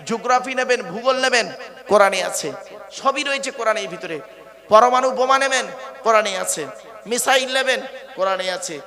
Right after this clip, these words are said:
প্লেন নেবেন, কোরআনে আছে। সব ইঙ্গিত দিয়ে গেছে কোরআন। আজকে আমরা এটাকে নিয়ে কোনোদিন গবেষণা করতে পারিনি। তাই আমি আপনাদের কাছে একান্তভাবে আবেদন নিবেদন করছি, কোরআনটাকে আপনারা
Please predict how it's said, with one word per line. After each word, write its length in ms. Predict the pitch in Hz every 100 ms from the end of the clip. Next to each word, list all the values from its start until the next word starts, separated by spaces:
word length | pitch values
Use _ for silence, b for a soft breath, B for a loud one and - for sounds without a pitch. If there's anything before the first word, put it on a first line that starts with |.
| - -
প্লেন 260 | 202 240 262
নেবেন, 360 | 269 277 247 202 262 - -
কোরআনে 340 | 208 196 196
আছে। 260 | 190 175 151 - -
সব 360 | - 214 220 208 -
ইঙ্গিত 340 | 214 214 208
দিয়ে 240 | 160 196 180
গেছে 240 | 180 180
কোরআন। 320 | 170 165 - 170 - - 170 - - - - - - _ _
আজকে 300 | 165 165 -
আমরা 400 | 180 180 175 143 - 190 - - -
এটাকে 300 | 196 190 185
নিয়ে 180 | 185 180
কোনোদিন 440 | 180 180 185 247
গবেষণা 400 | 202 180 170 165
করতে 240 | 160 160 165
পারিনি। 400 | 156 226 170 - - 156 - - - B B B -
তাই 200 | 175 180
আমি 180 | 180 190
আপনাদের 400 | 180 196 202 190
কাছে 320 | 208 208 220 - - - - -
একান্তভাবে 840 | 190 208 233 240 262 220 185 170 - - - - -
আবেদন 440 | 185 196 214 247
নিবেদন 420 | 220 208 208 202
করছি, 380 | 185 190 - 156 - - 147 - - 143 - -
কোরআনটাকে 560 | 185 196 202 196 190 196
আপনারা 460 | 185 175 175 151